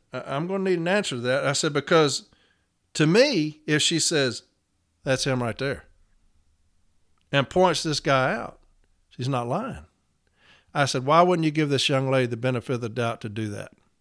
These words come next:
He's just looking at me. <laughs> So I say, "Sir," I said, "I don't know if you've ever been in an arbitration before. But what happens in here is, is I'm gonna ask you a question,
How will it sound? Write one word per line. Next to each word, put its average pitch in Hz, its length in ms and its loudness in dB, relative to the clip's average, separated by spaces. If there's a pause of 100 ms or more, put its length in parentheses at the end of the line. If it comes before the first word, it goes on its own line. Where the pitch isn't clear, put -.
(1500)
He's 127 180 -2
just 127 200 -4
looking 123 280 -4
at 107 180 -8
me. 101 100 -12
<laughs> 87 140 -10 (800)
So - 140 0
I 160 140 8
say, 113 420 0
"Sir," 170 520 0 (600)
I 127 80 -4
said, 123 200 -8
"I 143 140 0
don't 160 160 -2
know 156 120 -2
if 147 100 -6
you've 151 160 -4
ever 160 160 -2
been 160 220 -4
in 156 100 -6
an 156 100 -8
arbitration 156 680 -2
before. 101 440 -12 (1200)
But 117 60 -10
what 131 200 0
happens 170 500 2
in 147 120 -2
here 160 260 0
is, 110 400 -4
is 117 260 -10
I'm 170 220 0
gonna 190 200 -4
ask 175 360 0
you 175 160 -2
a 143 60 -4
question, 143 640 -2